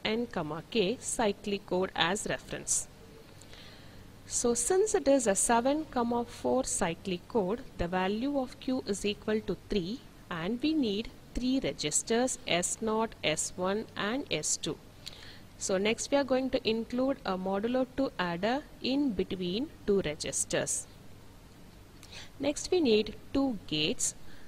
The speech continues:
G one and G two. So the connection is established and a switch is included.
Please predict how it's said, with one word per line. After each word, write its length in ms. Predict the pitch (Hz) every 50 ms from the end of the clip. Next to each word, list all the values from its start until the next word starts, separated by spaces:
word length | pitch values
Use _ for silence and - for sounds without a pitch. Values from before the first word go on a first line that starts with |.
| - - - - - - -
G 260 | - - - 214 214 214
one 320 | 196 180 175 175 196 208 - - -
and 320 | - 185 185 208 240 233
G 180 | - - 160 147 -
two. 160 | - - 165 147 - - - - - - - - - -
So 160 | - - 170
the 120 | 170 160
connection 680 | - - 202 180 180 180 196 - - - - 269 277
is 200 | 285 - 269 - -
established 800 | - 170 - - - 180 170 165 170 180 196 254 285 - - - - - -
and 220 | - 196 202 226 - -
a 80 | - 226
switch 360 | - - - 175 170 - 160
is 200 | 156 160 - - - -
included. 680 | - 190 175 170 - - - 156 151 156 165 170 156 -